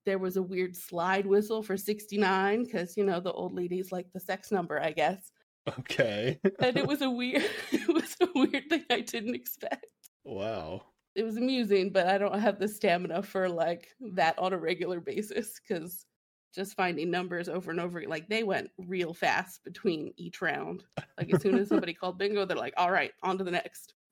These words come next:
Speaker 1: I did not win. I did not anticipate winning, so it was okay.
Speaker 2: I don't know. This is, this is gross.
Speaker 1: <laughs> Yeah.
Speaker 2: <laughs> Okay. Interesting.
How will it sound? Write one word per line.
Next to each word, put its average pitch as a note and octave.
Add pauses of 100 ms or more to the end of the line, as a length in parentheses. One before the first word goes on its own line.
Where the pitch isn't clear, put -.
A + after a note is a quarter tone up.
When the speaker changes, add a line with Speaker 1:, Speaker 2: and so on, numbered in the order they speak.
Speaker 1:
I F3
did F3+
not E3+
win. E3
I -
did D#3+
not D#3
anticipate E3
winning, D#3
so -
it D#3
was -
okay. - (320)
Speaker 2:
I G#2+
don't F2+
know. F#2
This F2+
is, - (180)
this -
is -
gross. - (500)
Speaker 1:
<laughs> A3+
Yeah. A3+ (1000)
Speaker 2:
<laughs> - (720)
Okay. C#3 (220)
Interesting. C#3+